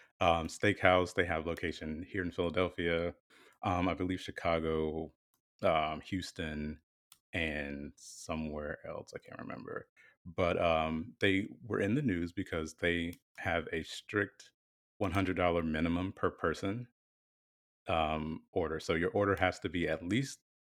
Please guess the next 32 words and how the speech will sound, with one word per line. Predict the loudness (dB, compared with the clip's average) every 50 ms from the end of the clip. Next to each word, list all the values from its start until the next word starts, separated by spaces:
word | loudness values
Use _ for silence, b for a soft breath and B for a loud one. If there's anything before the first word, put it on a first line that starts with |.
| _ -4
a | 0
hundred | 2 2 2 2 2
dollars | 2 2 2 2 0 0 -4 -6 -8 -10 -14 _ _ _ _ _ _ _ _ _ -8
in | -6 -4 -4
order | -2 -4 -4 -6
to | -6 -8 -8 -6 -6 -6 -8 -10 -14 _ _ _ _ _
eat | -8 -8 -8 -8 _ -8
there | -6 -4 -2 0 0 2 0
at | 0 -2
their | -2 -6 -4 -4
restaurant, | -6 -8 -10 -12 -10 -8 -8 -6 -2
and | 2 6
they | 6 6
also | 6 6 4 2
have, | 2 0
like, | -2 -8
s-, | -10 -14 -20 _ _ 4
very | 4 4 4
strict | 4 -2 -8 -8 -8 -8 _ _ _ -6
dress | 0 0 0 -2 -2
code, | -8 -4 -4 -4 -4 -6
which, | -8 -10 -10 -12 -14 -14 -16 _ _ -20 -20 _ _ _ _ _ -4
um, | -2 0 0 0 0 -2 -4 -6 -8 -10 _ _ _ _ _ _ _ _ _ _ _ _ _ -12 -10
was | -8 -8
a | -8 -8
bit | -8 -10 -10 -10 _ _ _
<laughs> | _ _ -14
dramatic, | -10 -6 -6 -4 -4 -4 -4 -6 -6 -6 -8 -8 -8 -8 -16 B B B B B B B B B -2
um, | 0 2 2 2 2 0 0
as | 0 0 0 0
well. | -4 -4 -2 -2 -2 0 -2 -2 -4 -6 -12 b b b b b b -16 -8 0
But, | 2 4 4 6 4 4 2 -2